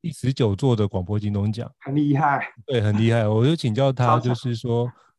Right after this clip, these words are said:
Speaker 1: 诶，那你怎么选择服装啊？因为我看大家的服装都是，就是礼服啊，
Speaker 2: 是。
Speaker 1: 然后说，哦，这个部分他这次就选择一个比较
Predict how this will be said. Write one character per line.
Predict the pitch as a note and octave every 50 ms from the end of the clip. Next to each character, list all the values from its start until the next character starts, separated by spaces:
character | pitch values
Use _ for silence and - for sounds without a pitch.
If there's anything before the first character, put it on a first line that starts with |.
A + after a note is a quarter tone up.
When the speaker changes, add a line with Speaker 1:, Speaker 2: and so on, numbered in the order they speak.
| _ _ -
Speaker 1:
诶， | F#3 G3+
那 | F#3+ G3+ G3+
你 | F3+ D#3 B2
怎 | A2+ A#2 A#2
么 | G2 G#2
选 | G#2 - G#2+ F#2+ F2+
择 | F#2 G2+ G2 G2
服 | - - G2 F2+ F2+
装 | - - G#2+ G2 G2 F#2+
啊？ | F#2
因 | G#2
为 | C3 E3
我 | D#3+
看 | C3+ - D3+ D3
大 | C#3 C#3
家 | C3+ C3+ C3
的 | B2 A#2+ A2+
服 | - - G2+ G2+
装 | - A2+ A2 A2+
都 | A2+ A2
是， | G#2+ - A#2 A2+ G#2+ G2+ G2+ G#2 A#2 -
就 | - A2+
是 | G#2+ A2+ A2 G#2+
礼 | G2 G2+ F#2 F#2
服 | - - F#2+ F#2+
啊， | F#2+ F#2+ F#2+ F#2+ G2 G#2 G#2+ - _ _ _ _ _ _
Speaker 2:
是。 | - -
Speaker 1:
然 | - A#2
后 | A#2+
说， | A#2 B2 B2
哦， | - - F3+ F3+ D#3+ C3
这 | - D#3+ D#3+
个 | D3 C#3
部 | C3+ D3+ C#3+
分 | C#3 C#3+ C3
他 | B2 B2 B2+ B2+ B2+
这 | A#2+ - C3
次 | B2 A#2+ C3+ B2+
就 | B2+ C3 B2+
选 | B2 - G#2+ G2
择 | G2 G#2 G2 G#2
一 | G#2+
个 | G#2+ - A2+ G#2 G2+ G2+ F#2
比 | - -
较 | F#2+ - A2+ G#2+ G#2 G#2 G#2 G#2